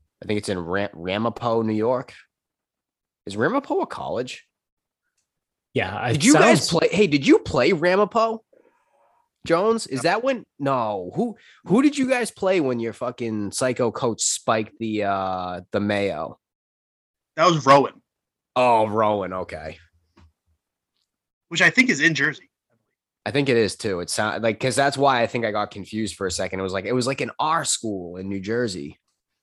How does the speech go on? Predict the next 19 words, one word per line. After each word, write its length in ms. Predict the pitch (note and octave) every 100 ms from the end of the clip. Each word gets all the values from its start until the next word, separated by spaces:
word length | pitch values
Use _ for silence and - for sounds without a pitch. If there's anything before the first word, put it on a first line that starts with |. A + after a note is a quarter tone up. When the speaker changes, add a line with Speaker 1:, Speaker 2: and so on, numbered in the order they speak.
| _ -
Speaker 3:
Yeah, 140 | C#3+
they 120 | A#2
kicked 120 | E2
Speaker 1:
Rowan. 240 | G2+ G#2 F#2+
Speaker 3:
everyone 280 | D#3 D3 - _ _ - -
out 100 | G2+
of 60 | -
us. 100 | - E3
Speaker 2:
Oh, 60 |
you 120 | C#3 A2+
mean 140 | B2+
it 40 | A#2
wasn't 280 | A#2+ G#2
Rutgers? 560 | G2 G2 C3 B2+ - - _ _ _ _ _ _ _ _ _ _ _ _ _ _ _ _ _ _ _ _ _
Speaker 1:
Rutgers. 680 | - D#3 - - - - -
Fuck 260 | _ - -
Rutgers. 460 | D2+ D2 - - -
Rutgers 440 | A2+ - - - -
sucks. 340 | - -